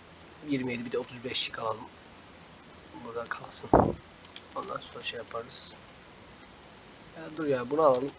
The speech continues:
Abicim böyle güzel olur. Hemen bir aksesuarı bakalım.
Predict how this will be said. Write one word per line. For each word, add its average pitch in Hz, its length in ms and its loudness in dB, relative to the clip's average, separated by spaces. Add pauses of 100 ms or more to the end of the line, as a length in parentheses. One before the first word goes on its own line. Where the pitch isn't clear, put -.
(220)
Abicim 135 680 -4
böyle 127 340 2 (1040)
güzel 127 220 0
olur. - 320 -8 (600)
Hemen 120 380 -6
bir 113 80 -8 (120)
aksesuarı 120 680 -2
bakalım. 117 380 -2